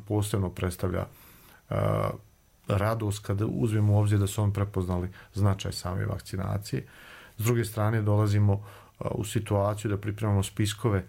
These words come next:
a, nastavnika, odnosno profesora, kako sa, a, visokoobrazovnih ustanova, tako i iz osnovnih, srednjih škola, ali naravno predškolskih, a, ustanova, gdje će se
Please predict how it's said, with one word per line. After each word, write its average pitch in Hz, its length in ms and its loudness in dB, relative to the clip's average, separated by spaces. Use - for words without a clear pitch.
a, 90 420 -2
nastavnika, 107 760 0
odnosno 101 280 0
profesora, 107 640 0
kako 101 240 -4
sa, 98 300 0
a, 101 500 0
visokoobrazovnih 110 760 -2
ustanova, 104 440 0
tako 107 360 -2
i 113 60 0
iz 104 160 0
osnovnih, 104 380 2
srednjih 120 320 2
škola, 120 440 0
ali 110 200 0
naravno 110 300 -2
predškolskih, - 640 -6
a, 101 380 -2
ustanova, 113 640 2
gdje 107 160 0
će 104 160 -6
se 104 300 -2